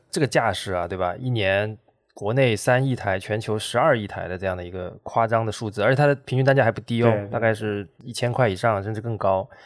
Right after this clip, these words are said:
Speaker 1: 那这个，这个市场，我们如果，如果以手机的市场容量去判断一个新兴市场有没有投的价值，那几乎就所有东西都不要投了，这不可能存在的。然后回到这个，呃，V R这个市场呢，我觉得它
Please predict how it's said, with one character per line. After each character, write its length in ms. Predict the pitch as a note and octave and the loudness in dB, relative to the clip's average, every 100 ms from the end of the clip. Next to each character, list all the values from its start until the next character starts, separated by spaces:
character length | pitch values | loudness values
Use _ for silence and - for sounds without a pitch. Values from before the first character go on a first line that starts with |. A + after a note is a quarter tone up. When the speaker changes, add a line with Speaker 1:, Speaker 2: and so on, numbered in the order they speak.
| - - _ - | -20 -20 _ -4
Speaker 1:
那 80 | D#3+ | 0
这 100 | A#3 | 4
个， 80 | F3+ | 4
这 140 | A3+ | 4
个 60 | F3 | 2
市 60 | |
场， 160 | D#3 G#2+ | 4 4
我 80 | F2+ | 4
们 140 | A#2+ | 2
如 80 | C3+ | 4
果， 140 | D3 B2 C3+ | 4 2 -4
如 120 | C3 | 2
果 100 | D3+ | 4
以 100 | G3+ | 4
手 320 | A#2+ - G2+ E2+ | 2 2 2 0
机 220 | - F3+ | 2 4
的 400 | F3+ A#2+ G2 F#2+ | 6 6 4 0
市 220 | - C#3 | -2 0
场 200 | G#2+ F2+ | 0 -2
容 160 | F2 G2+ | -2 2
量 320 | A#2+ G2 E2+ | 4 2 -2
去 200 | - - | -8 -6
判 160 | C3 C3+ | -2 0
断 160 | C3 | 0
一 60 | A2 | 0
个 140 | A2+ | 0
新 180 | G#2 D3 | 0 0
兴 160 | C#3+ D3 | 2 2
市 140 | D3+ | 0
场 200 | C3 F#2+ | 0 -2
有 60 | F#2 | -2
没 100 | G#2+ | -2
有 80 | B2 - - | -2 -4 -20
投 240 | - F#2+ G#2+ | -10 -4 0
的 120 | C3+ | 0
价 240 | - C#3 | 2 0
值， 140 | - G#2 | 0 -2
那 100 | A2+ | -2
几 140 | A2 | -2
乎 160 | A#2 A#2+ | -6 -6
就 160 | A#2+ | -4
所 180 | G2+ - | -4 0
有 60 | B2+ | 2
东 80 | A2+ | 2
西 80 | |
都 80 | A2+ | 0
不 80 | G#2+ | 2
要 80 | G2 | 0
投 180 | - E2+ | 0 -8
了， 120 | - - - - | -12 -16 -20 -12
这 160 | - C3+ | 0 2
不 120 | C3 | 2
可 120 | D3 | 2
能 120 | G#2 - | 2 0
存 180 | G2+ | 0
在 180 | A#2 C3+ | 2 2
的。 160 | F2+ - - - - - | 2 -4 -16 -20 -20 -6
然 100 | - | 2
后 120 | D#3 G3+ | 4 4
回 160 | C3 | 4
到 180 | E3 F3 | 4 4
这 100 | D3+ | 2
个， 460 | B2 A2+ G#2 G2+ G2 _ - _ _ | 4 6 6 2 -2 _ -20 _ _
呃 80 | G#2 | -6
，V 160 | A2 D#3 | 2 4
R 80 | |
这 60 | D3 | 4
个 40 | |
市 160 | C#3+ - | 2 -2
场 180 | A#2+ F2 | -2 -2
呢， 160 | F2+ | -4
我 80 | F#2 | -4
觉 100 | F#2+ | -2
得 60 | B2 | -2
它 240 | - D#3+ | 0 0